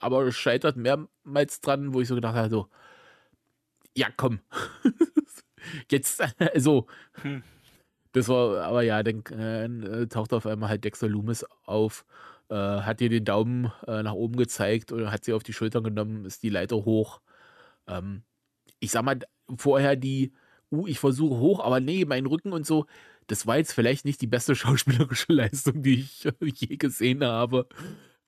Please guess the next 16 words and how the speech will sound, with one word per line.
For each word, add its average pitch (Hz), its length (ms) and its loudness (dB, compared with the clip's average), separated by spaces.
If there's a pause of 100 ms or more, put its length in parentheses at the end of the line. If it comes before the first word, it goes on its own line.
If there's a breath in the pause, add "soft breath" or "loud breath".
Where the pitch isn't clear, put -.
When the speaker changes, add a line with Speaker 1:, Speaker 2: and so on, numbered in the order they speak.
(100)
Speaker 1:
Das - 320 0
war 104 300 4
so 110 100 -2
ein 104 100 -4
bisschen 110 280 -4
so, 107 240 -2 (2000 loud breath)
hat - 140 -6
sich 104 140 -4
vielleicht 104 280 -2
auch 101 80 -6
ein 95 100 -10
bisschen 107 380 -4
zu - 180 -6
lange 117 360 2
gezogen, 110 480 -4
aber 104 400 -4